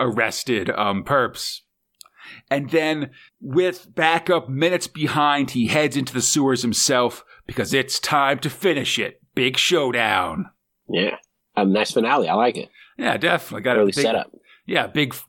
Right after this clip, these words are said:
Speaker 1: big setup for the big fight. Gotta do it. Uh, Mahoon
Speaker 2: <laughs>
Speaker 1: sends a drone camera into the sewers after Dredd as the lawman walks the tunnels,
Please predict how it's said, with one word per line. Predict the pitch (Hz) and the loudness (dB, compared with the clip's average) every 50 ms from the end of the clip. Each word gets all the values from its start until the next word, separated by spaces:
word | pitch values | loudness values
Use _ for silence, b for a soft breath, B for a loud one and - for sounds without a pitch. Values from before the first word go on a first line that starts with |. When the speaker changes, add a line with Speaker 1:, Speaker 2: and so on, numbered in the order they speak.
| - | -6
Speaker 1:
big | 120 156 156 123 | -2 -2 0 0
setup | - - 165 147 143 135 | 0 0 2 2 2 0
for | - 147 | -2 -2
the | 127 120 | -2 -2
big | 143 139 123 | -2 -2 -2
fight. | - - 147 160 170 - | -2 0 0 0 -2 -2
Gotta | - 123 123 120 | -4 -4 -2 -2
do | 117 143 160 185 | 0 0 2 2
it. | - - - _ _ B B B B B - | 0 -2 -6 _ _ B B B B B -6
Uh, | - 101 104 - B B B B | -4 -4 -4 -6 B B B B
Mahoon | 143 151 147 127 175 190 190 190 185 180 | -2 -2 0 2 2 2 2 0 -2 -2
Speaker 2:
<laughs> | |
Speaker 1:
sends | - - - 175 160 165 165 139 113 - | 0 0 0 0 0 0 0 0 -2 -2
a | - - | -2 -4
drone | - - - 120 123 143 151 160 160 | -4 -4 -2 0 2 2 2 0 -4
camera | - - 156 151 147 147 147 147 143 | -4 0 0 2 2 2 0 0 0
into | 139 135 - - | 0 -2 -2 -2
the | 143 127 | -2 0
sewers | - - 147 143 135 123 | 0 2 2 2 2 2
after | - 135 131 135 139 - - 139 | 2 2 2 2 0 0 -4 -8
Dredd | 127 120 131 135 131 131 135 123 117 B B B B B | -6 -4 0 2 2 2 2 0 -2 B B B B B
as | B 143 143 139 117 | B 0 0 0 0
the | 147 131 | -2 -2
lawman | 131 139 139 139 139 135 143 131 120 127 127 | 0 2 2 2 2 2 0 0 0 0 0
walks | 120 127 135 139 - - - | 2 2 2 2 0 -2 -8
the | - 117 | -12 -10
tunnels, | - - - 226 220 220 226 226 185 - - | -6 -2 0 0 0 0 -2 -4 -4 -6 -6